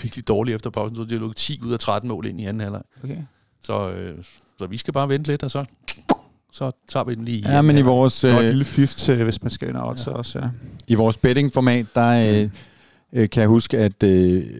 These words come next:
Speaker 3: øh, O G, han tror på uafgjort ved pausen og
Speaker 2: Og så
Speaker 3: F C K sejr.
Speaker 2: Okay.
Speaker 3: Så, øh, så det kan jo godt, øh, passe. Nå, en sidste lille ting, der venter,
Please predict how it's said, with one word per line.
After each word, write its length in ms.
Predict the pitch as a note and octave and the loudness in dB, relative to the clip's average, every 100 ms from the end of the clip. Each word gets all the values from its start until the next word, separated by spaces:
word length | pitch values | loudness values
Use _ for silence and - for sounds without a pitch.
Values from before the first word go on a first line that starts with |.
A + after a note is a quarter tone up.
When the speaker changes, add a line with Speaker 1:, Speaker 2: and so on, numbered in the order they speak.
| - _ _ | -18 _ _
Speaker 3:
øh, 100 | F2 D2+ D#2 - - | -12 -10 -10 -12 0
O 140 | C#3+ D3 | 0 4
G, 120 | D3 | 4
han 100 | B2+ | 4
tror 260 | B2+ C#3+ C3 | 2 2 2
på 280 | A2 A#2+ A2+ | 4 4 4
uafgjort 540 | B2+ C#3 D3 C3 G2+ | 4 4 4 0 0
ved 80 | A2 | -4
pausen 500 | G2 F#2+ G2+ B2 G#2+ - | 0 0 0 -2 -6 -6
og 140 | A#2 G#2 | 0 2
Speaker 2:
Og 60 | |
så 80 | G2+ | 2
Speaker 3:
F 20 | |
C 60 | G#2+ | -2
K 220 | - F#2+ | -2 -2
sejr. 240 | G2 F2 F2+ - | 0 -2 -2 -6
Speaker 2:
Okay. 160 | - - - _ _ _ _ _ - | -8 -8 -10 _ _ _ _ _ -16
Speaker 3:
Så, 340 | - - F2 D#2+ | -8 -4 -2 -2
øh, 200 | D#2 C#2 - - - - | -6 -8 -12 -20 -20 -20
så 120 | - | -10
det 140 | - G#2+ | -4 0
kan 80 | A#2 | 0
jo 40 | |
godt, 240 | F#2+ F#2 - _ - | 2 0 -4 _ 0
øh, 200 | A2+ G2 | 2 4
passe. 280 | G2 F#2 G#2+ | 4 0 2
Nå, 140 | F2+ C#3 | 0 2
en 100 | D3 | 2
sidste 360 | - F#3+ G3+ | 4 2 4
lille 240 | F3+ F3+ F#3+ | 4 6 4
ting, 320 | - F#3 D3 | 4 -2 2
der 60 | D3+ | 2
venter, 300 | C#3 D#3 | 4 2